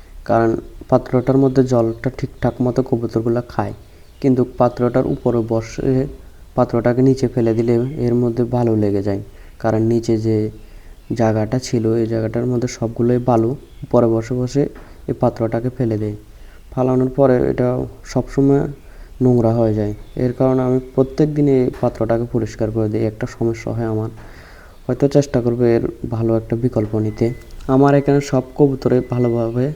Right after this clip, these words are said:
আছে, কিন্তু লক্ষা কবুতরে অনেক সমস্যা আছে, আর এবং ডিস্টার্বও করে লক্ষা কবুতরগুলো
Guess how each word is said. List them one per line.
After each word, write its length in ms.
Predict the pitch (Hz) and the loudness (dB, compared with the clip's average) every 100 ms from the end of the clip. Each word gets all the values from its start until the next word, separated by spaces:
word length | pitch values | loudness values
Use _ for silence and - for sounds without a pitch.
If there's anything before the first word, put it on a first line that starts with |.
| - 117 | -6 -8
আছে, 200 | 113 117 120 143 - | -2 -2 -2 -4 -4
কিন্তু 200 | - 127 120 123 | 0 2 2 0
লক্ষা 240 | 120 120 139 | -2 -2 -2
কবুতরে 480 | 139 135 131 127 120 143 - - - - - - 120 | 0 0 2 2 2 -2 -10 -20 -20 -20 -20 -4 2
অনেক 180 | 131 131 - - - - - | 2 2 -6 -18 -20 -16 -2
সমস্যা 380 | 123 123 - 117 | 0 0 -2 -2
আছে, 200 | 113 113 117 127 123 | -2 -2 -6 -6 -4
আর 80 | 113 | -2
এবং 120 | 110 117 123 - - 123 | -2 -2 -4 -12 -14 -6
ডিস্টার্বও 440 | 120 - 139 127 127 | -4 -2 0 0 0
করে 140 | 123 123 120 | 0 0 0
লক্ষা 200 | 113 120 | -2 -4
কবুতরগুলো 480 | 117 110 113 110 113 | -2 -4 -4 -2 -2